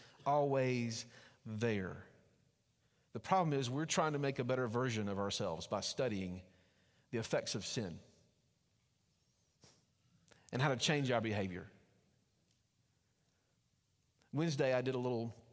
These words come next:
little thing with our students about relationships. We're in kind of in a relationship type of mode with our students right now. And, and, um, I, I actually looked on Amazon. And I just, I typed in relationships. Students, I forgot what the number was. It was eight hundred thousand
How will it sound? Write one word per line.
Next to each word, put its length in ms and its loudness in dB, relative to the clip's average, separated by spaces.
little 160 0
thing 160 2
with 100 0
our 80 0
students 480 -2
about 380 2
relationships. 680 0
We're 80 -2
in 80 -4
kind 140 0
of 60 0
in 60 0
a 80 0
relationship 540 -2
type 180 0
of 80 -2
mode 240 0
with 140 -2
our 100 0
students 320 -2
right 120 -2
now. 240 0
And, 120 -6
and, 140 0
um, 280 0
I, 280 2
I 180 4
actually 260 -2
looked 220 -2
on 160 -2
Amazon. 540 -2
And 120 4
I 40 4
just, 180 -2
I 80 4
typed 320 2
in 80 0
relationships. 840 -2
Students, 280 -2
I 60 0
forgot 180 0
what 80 0
the 80 -2
number 160 0
was. 140 -2
It 40 -4
was 60 -4
eight 140 2
hundred 180 2
thousand 400 0